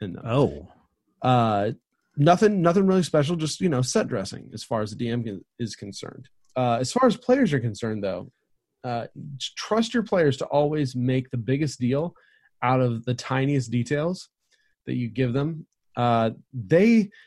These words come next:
Speaker 1: literally had a morality play for, like, thirty minutes,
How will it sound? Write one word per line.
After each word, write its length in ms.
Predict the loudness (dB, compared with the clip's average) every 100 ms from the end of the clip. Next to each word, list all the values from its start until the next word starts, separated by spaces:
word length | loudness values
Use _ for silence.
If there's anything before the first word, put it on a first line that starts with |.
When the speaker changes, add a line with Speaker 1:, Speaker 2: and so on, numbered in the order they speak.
| _ -2
Speaker 1:
literally 480 | 2 6 6 6 6
had 500 | 6 4 4 2 0 0
a 40 |
morality 600 | 2 2 4 4 4 2
play 500 | -2 -8 -8 -8 -12 -16 _ _ _ _ _ _ _ _ _ -2
for, 140 | 2
like, 360 | 2 2 0 -4
thirty 540 | -20 -2 0 2 2
minutes, 580 | 0 0 -2 -10 -14 -16